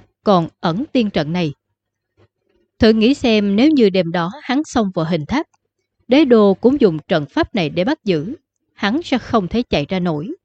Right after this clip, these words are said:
Phải biết rằng hình tháp cũng có tiên trận. Các lão đại của đế đô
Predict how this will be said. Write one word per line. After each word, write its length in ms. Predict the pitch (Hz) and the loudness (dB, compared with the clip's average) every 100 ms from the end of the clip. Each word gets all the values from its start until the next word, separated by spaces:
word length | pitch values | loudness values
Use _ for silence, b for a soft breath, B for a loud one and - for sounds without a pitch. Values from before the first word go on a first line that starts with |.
| _ _ _ _ _ _ _ _ _ _ _ _ _ _ _ _ _ _ _ _ _ - | _ _ _ _ _ _ _ _ _ _ _ _ _ _ _ _ _ _ _ _ _ -2
Phải 140 | 190 196 | 0 2
biết 200 | 359 - | 0 0
rằng 360 | 226 185 170 | 0 0 0
hình 280 | 170 190 160 | 0 0 0
tháp 200 | 233 339 | -2 -2
cũng 220 | - 175 156 | 0 0 2
có 140 | 285 | 0
tiên 220 | 262 180 | 0 -2
trận. 280 | 196 147 139 - _ _ _ _ _ _ _ _ _ _ _ _ | -2 -4 -6 -12 _ _ _ _ _ _ _ _ _ _ _ _
Các 220 | 294 339 | -2 0
lão 160 | 254 240 | 2 2
đại 200 | 220 156 | 2 0
của 160 | - 208 | 0 2
đế 160 | 277 | 2
đô 360 | 262 233 202 | 4 4 4